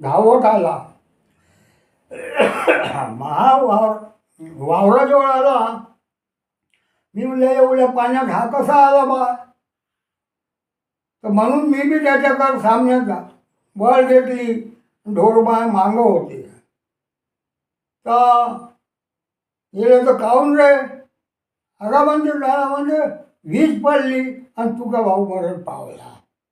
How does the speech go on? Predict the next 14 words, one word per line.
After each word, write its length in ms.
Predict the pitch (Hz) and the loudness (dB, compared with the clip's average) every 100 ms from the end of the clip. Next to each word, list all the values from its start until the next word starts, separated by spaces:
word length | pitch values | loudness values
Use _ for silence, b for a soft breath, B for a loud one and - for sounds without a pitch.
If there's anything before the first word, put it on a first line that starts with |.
| _ _ _ _ _ _ _ _ _ _ _ | _ _ _ _ _ _ _ _ _ _ _
आता 200 | 208 220 | -8 -4
विचार 480 | 294 254 220 285 320 | -2 -2 0 4 4
केला 300 | 294 302 302 | 2 0 2
का 140 | 294 285 | 2 -2
चूक 320 | - 247 247 | -2 -6 -4
माय 220 | 262 277 | 0 0
केवढी 460 | - 254 247 277 285 - | 2 0 0 0 -4 -4
खोटी 340 | - 233 240 | -6 -4 0
आहे, 260 | 233 220 - - _ _ _ _ _ _ _ _ _ _ _ _ _ _ _ _ _ _ _ _ | 2 2 -4 -16 _ _ _ _ _ _ _ _ _ _ _ _ _ _ _ _ _ _ _ _
म्हणून 320 | 175 269 320 | -4 0 2
मी 180 | 320 330 | 2 0
तेथंच 480 | - 277 240 311 320 | 2 2 4 2 2
उभा 260 | 311 311 | 2 4
होऊन 480 | 294 262 269 247 240 | 4 4 4 0 -4